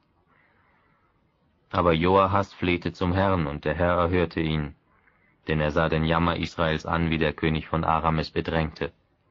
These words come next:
Und der Herr gab Israel einen Retter, der sie aus der Gewalt der Aramäer befreite, dass die Israeliten in ihren Häusern wohnen konnten, wie zuvor.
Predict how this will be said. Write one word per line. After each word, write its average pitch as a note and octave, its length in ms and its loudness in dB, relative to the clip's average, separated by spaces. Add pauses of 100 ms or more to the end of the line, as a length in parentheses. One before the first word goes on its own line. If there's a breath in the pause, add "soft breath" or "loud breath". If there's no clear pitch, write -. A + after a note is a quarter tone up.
(1800)
Und F2 140 0
der F2+ 140 4
Herr G2 180 2
gab F2+ 220 2
Israel F2+ 420 -2
einen E2 260 0
Retter, F2+ 320 -2
der E2+ 160 0
sie D#2+ 140 0
aus D#2 140 -2
der D#2+ 140 -2
Gewalt E2 420 -2
der E2+ 100 0
Aramäer D#2+ 500 0
befreite, E2 640 -2 (440 loud breath)
dass D#2+ 180 -6
die D#2+ 160 -4
Israeliten D#2+ 560 -2
in D#2 120 0
ihren D#2 260 -2
Häusern D#2+ 420 2
wohnen E2 340 2
konnten, D2 480 -4 (200)
wie D#2 180 -4
zuvor. F2 500 -4